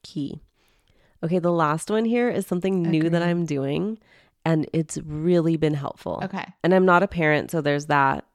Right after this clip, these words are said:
Speaker 1: caveat, but I just put my phone on airplane mode.
Speaker 2: Mm.
Speaker 1: I just put it on airplane mode. So we're recording right now, and I'm on airplane mode for, like, I don't know, an hour and a half or two hours.
Speaker 2: Oh my gosh.
Speaker 1: And I'm
Speaker 2: What's gonna
Speaker 1: I
Speaker 2: happen?
Speaker 1: know.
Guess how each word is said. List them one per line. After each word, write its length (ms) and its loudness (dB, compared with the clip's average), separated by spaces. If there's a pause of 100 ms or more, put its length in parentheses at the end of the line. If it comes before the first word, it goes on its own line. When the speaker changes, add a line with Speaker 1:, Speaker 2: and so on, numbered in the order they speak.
(120)
Speaker 1:
caveat, 640 -2
but 360 0 (160)
I 560 0 (100)
just 300 -6
put 300 -4
my 340 -2
phone 580 -2
on 240 -4 (140)
airplane 560 -4
mode. 400 -2 (520)
Speaker 2:
Mm. 360 -2 (480)
Speaker 1:
I 60 -2
just 120 -2
put 120 2
it 20 4
on 100 2
airplane 320 0
mode. 200 -4 (380)
So 260 4
we're 280 0
recording 420 0
right 160 0
now, 260 -2
and 140 0
I'm 120 2
on 180 0
airplane 420 -2
mode 200 -2
for, 160 -4
like, 300 -2
I 120 -2
don't 100 -2
know, 140 0
an 80 -2
hour 300 -2
and 100 0
a 40 -2
half 440 -8 (340)
or 180 -2
two 340 0
hours. 400 -2
Speaker 2:
Oh 40 -2
my 120 -2
gosh. 440 -6
Speaker 1:
And 160 4
I'm 200 4
Speaker 2:
What's 240 -2
gonna 140 0
Speaker 1:
I 40 0
Speaker 2:
happen? 280 6
Speaker 1:
know. 400 6